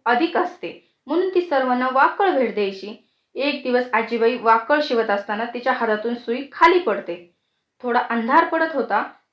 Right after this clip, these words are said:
आणि आजीबाईला जास्त बारीक वस्तू काही लवकर दिसत नसायची. आजीबाई घरात सुई शोधू लागली. एका माणसाने पाहिलं, आजीबाई काहीतरी शोधत आहे, म्हणून त्याने आजीला विचारलं,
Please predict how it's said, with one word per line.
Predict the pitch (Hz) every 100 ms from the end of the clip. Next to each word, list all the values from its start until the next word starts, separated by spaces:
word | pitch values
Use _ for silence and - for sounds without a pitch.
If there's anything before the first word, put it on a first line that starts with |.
| _
आणि | 233 254 -
आजीबाईला | 247 233 285 277 269
जास्त | 247 247 262
बारीक | 247 240 269 - 220
वस्तू | 233 233 277 277 _ _
काही | 233 262 226
लवकर | 233 226 254
दिसत | 254 311 427 -
नसायची. | 254 - 185 185 180 - _ _ _ _
आजीबाई | 208 214 269 254 226 240 - _ _
घरात | 214 214 233 220
सुई | 220 - 240 240
शोधू | - 311 311 277
लागली. | 233 175 175 180 - _ _ -
एका | 247 285
माणसाने | 269 254 254 262 262
पाहिलं, | 233 202 202 -
आजीबाई | 220 220 254
काहीतरी | 262 226 220 233
शोधत | 277 349 339 294
आहे, | 226 196 - _ _ _
म्हणून | 247 311 349 359
त्याने | 349 262 247 269 -
आजीला | 226 208 233 285
विचारलं, | 339 339 254 208 208